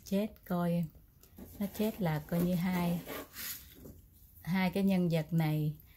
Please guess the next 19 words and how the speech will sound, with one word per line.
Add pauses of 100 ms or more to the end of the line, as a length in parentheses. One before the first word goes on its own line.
(180)
là (680)
sáng (100)
chế
ra, (1400)
sáng
chế
ra
cái,
cái
máy
bay
này
nè
các
bạn. (1300)
Rồi
phải,
um, (680)
chụp